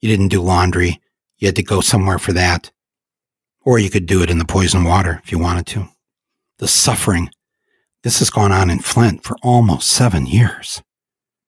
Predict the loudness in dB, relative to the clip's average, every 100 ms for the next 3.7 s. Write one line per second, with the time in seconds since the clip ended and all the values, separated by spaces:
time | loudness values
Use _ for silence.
0 | _ _ -10 -2 -2 -2 -6 -10 -12 _
1 | _ _ _ _ _ _ _ _ _ _
2 | 0 2 2 2 4 4 2 -2 -4 -4
3 | -2 -4 2 2 4 2 -4